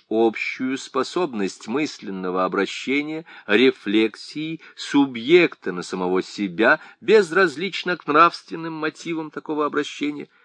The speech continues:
то ведь в этом смысле акт самосознания одинаково присутствует и при самоосуждении, и при самовосхвалении.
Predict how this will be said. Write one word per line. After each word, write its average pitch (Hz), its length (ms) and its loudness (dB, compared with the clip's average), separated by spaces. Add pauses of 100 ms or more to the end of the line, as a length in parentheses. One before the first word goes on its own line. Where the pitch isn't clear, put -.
(480)
то 82 80 -10
ведь 80 240 -8
в 80 80 -2
этом 131 280 0
смысле 160 520 -12 (640)
акт 107 440 2
самосознания 127 1160 0 (380)
одинаково 123 840 2
присутствует 156 720 -4 (140)
и 220 160 -2
при 190 280 -2
самоосуждении, 127 1080 -6 (460)
и 123 200 -2
при 123 280 -2
самовосхвалении. 101 1200 -2